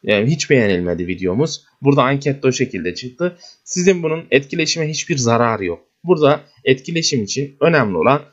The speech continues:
anketin kullanılması. Diğer bir seçenek ise dediğim gibi gerçekten bir anket uygulamak istiyorsanız da bu şekilde anketinizi uygulayabilirsiniz.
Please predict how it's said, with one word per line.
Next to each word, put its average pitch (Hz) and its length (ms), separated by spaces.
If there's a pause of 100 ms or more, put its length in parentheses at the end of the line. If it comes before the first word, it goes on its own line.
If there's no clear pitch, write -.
(100)
anketin 143 640
kullanılması. 101 760 (420)
Diğer 170 280
bir 110 60
seçenek 87 460
ise 156 340
dediğim 123 340
gibi 143 340 (180)
gerçekten 139 560
bir 95 60
anket 98 340
uygulamak 87 440
istiyorsanız 87 640
da 151 140 (240)
bu 151 80
şekilde 131 520 (200)
anketinizi 110 880 (120)
uygulayabilirsiniz. 107 1080